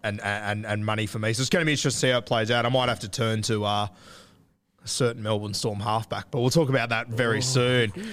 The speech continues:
Speaker 1: Uh, team list Tuesday. Also, guys, the group, we won't go through it. We went through it last week. Once again, if you wanna hear your name spoken about and how well you're doing, go back and have a listen there. Make sure you check out who's ninth in the group too, doing very, very well there. It's me, Timmy.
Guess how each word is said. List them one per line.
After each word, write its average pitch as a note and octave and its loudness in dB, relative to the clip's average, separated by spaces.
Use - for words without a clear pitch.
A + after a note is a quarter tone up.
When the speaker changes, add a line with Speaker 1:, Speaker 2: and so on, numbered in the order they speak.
Speaker 1:
Uh, D3 2
team G3 2
list F3+ 2
Tuesday. E3+ 4
Also, E3+ 4
guys, E3+ 4
the D3 2
group, E3 2
we D#3 4
won't D#3+ 4
go D3 2
through D#3+ 2
it. - 4
We C3+ -2
went C#3 0
through C3+ -2
it B2 -2
last C3 2
week. C3 0
Once B2 0
again, B2 0
if A2 -4
you A#2 -4
wanna A2+ 0
hear A2+ 0
your A2 -2
name A2+ 0
spoken A#2 -4
about A2+ 0
and G#2+ -4
how A2 0
well C3 4
you're C3+ 2
doing, C#3 0
go B2+ 4
back A#2 0
and A2+ -2
have A2 0
a A2 -4
listen A2 -6
there. A2 -4
Make G#2+ -2
sure G#2+ -4
you G2+ -8
check A2 -4
out G#2 -4
who's G#2+ -4
ninth A2 -4
in G#2 -8
the G#2+ -10
group A2 -6
too, A2 0
doing G#2+ -6
very, G#2+ 0
very G#2 -2
well A2 0
there. C#3 0
It's - -12
me, A2 0
Timmy. A#2 -2